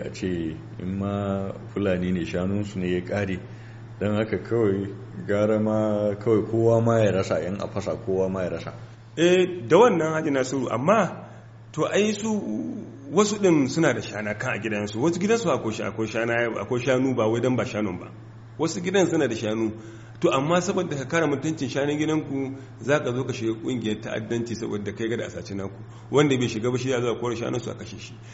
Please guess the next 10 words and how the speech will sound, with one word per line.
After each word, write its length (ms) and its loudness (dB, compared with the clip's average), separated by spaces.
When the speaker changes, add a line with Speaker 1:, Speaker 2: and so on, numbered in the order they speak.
Speaker 2:
To, 80 -6
kaga 220 2
wannan 440 2
ana 260 4
ƙara 300 0
ba 200 0
abun 200 -2
ƙarfi 320 -2
ne, 100 0
wanda 380 -2